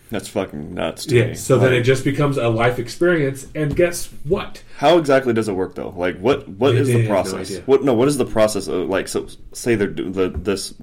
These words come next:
Speaker 1: the people who are in the ninety-one percent, what are they doing?
Speaker 2: Oh, uh, so they're sitting with a therapist. They're sitting down, and, uh, the therapist is either using their finger,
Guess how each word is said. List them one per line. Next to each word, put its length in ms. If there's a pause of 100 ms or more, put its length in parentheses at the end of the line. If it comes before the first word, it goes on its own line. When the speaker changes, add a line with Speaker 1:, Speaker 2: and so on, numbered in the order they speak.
(180)
Speaker 1:
the 60
people 320
who 100
are 100
in 60
the 80
ninety-one 380
percent, 320
what 100
are 60
they 100
doing? 280 (280)
Speaker 2:
Oh, 340
uh, 340 (380)
so 220
they're 140
sitting 260
with 140
a 20
therapist. 540 (240)
They're 160
sitting 280
down, 300 (380)
and, 420
uh, 280 (300)
the 120
therapist 640
is 160
either 180
using 540
their 120
finger, 500